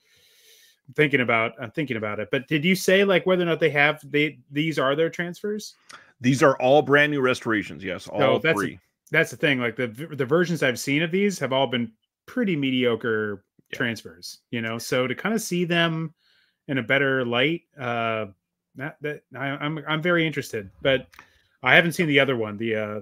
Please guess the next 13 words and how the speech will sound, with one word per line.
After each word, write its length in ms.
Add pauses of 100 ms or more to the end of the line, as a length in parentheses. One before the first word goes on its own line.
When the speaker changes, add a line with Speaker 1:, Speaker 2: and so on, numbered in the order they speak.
(140)
Speaker 1:
the 80
other, 240
the 80
third 260
film, 320
but 200 (600)
Speaker 2:
And 160
Final 280
Cut's 180
supposed 220
to 40
be 60
great. 400